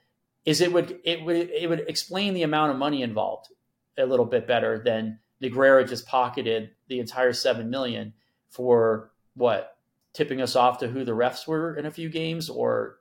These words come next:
helping with the assignment of refs. That seems a little bit absurd. But if some of the money was for him as an intermediary and some of it was for paying individual referees, then the amount of money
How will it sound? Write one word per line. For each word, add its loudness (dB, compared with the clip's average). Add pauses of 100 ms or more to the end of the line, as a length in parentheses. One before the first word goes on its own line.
helping -2
with -4
the -6
assignment -2
of -2
refs. 2
That 0
seems -6
a -4
little 2
bit 0
absurd. 0 (540)
But 12
if 8
some 8
of 8
the 6
money 6
was 2
for 2
him 4
as 0
an 0
intermediary 2
and -2
some 2
of 2
it 4
was -2
for -2
paying -6
individual -4
referees, -2 (540)
then 0
the 0
amount 0
of -6
money -4